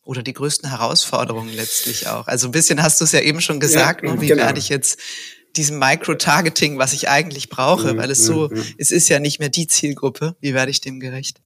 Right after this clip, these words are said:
Speaker 2: Was es ja gibt, speziell, würde ich sagen, im Marketing, ähm, ist eine extreme Fragmentierung des Markts, ja. Äh, also es gibt ja Spezialisten für,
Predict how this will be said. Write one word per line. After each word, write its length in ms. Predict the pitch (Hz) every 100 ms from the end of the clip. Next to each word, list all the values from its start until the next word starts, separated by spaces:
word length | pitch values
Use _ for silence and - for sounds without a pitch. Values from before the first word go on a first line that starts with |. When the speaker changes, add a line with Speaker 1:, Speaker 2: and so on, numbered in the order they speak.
| _
Speaker 2:
Was 240 | - 156
es 140 | 156 -
ja 100 | 135
gibt, 440 | - 151 151 -
speziell, 880 | - - 127 - 131 131 151 151 - -
würde 280 | - 123 117
ich 120 | -
sagen, 280 | 110 107 101
im 140 | 95
Marketing, 880 | 107 120 - - - 101 110 123 - -
ähm, 580 | 98 95 98 101 98 - -
ist 360 | 120 104 - -
eine 320 | 104 101 95
extreme 720 | - - - - 101 107 104 101
Fragmentierung 800 | 90 92 92 90 - 98 - -
des 220 | - -
Markts, 560 | - - - - - -
ja. 200 | 110 139 - - - - -
Äh, 60 | 104
also 360 | 98 95 104 107
es 100 | -
gibt 240 | 110 -
ja 60 | 107
Spezialisten 720 | - 104 104 110 113 - 98
für, 440 | 95 90 90 98